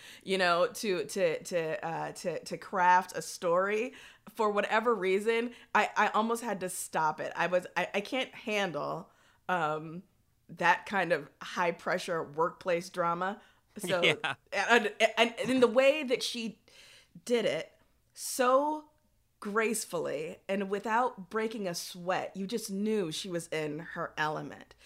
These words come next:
Speaker 1: There was
Speaker 2: Mm-hmm.
Speaker 1: never a question that she knew what was right, what would be best, what would play well. Um, and she never questioned herself. It was magnificent to watch. She's still, you know, a fairly young woman, uh, at this time. She's in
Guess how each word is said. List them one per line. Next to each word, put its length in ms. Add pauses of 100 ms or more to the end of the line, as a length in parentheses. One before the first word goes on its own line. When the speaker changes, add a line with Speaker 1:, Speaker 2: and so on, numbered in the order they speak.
(200)
Speaker 1:
There 140
was 140
Speaker 2:
Mm-hmm. 160
Speaker 1:
never 320
a 60
question 880 (320)
that 180
she 280
knew 600
what 240
was 160
right, 480
what 260
would 100
be 140
best, 480
what 180
would 140
play 260
well. 480 (300)
Um, 200
and 100
she 120
never 180
questioned 420
herself. 460
It 120
was 160
magnificent 880 (160)
to 120
watch. 280 (240)
She's 280
still, 540
you 100
know, 260
a 80
fairly 440
young 360
woman, 460 (360)
uh, 240 (120)
at 240
this 160
time. 280
She's 340
in 400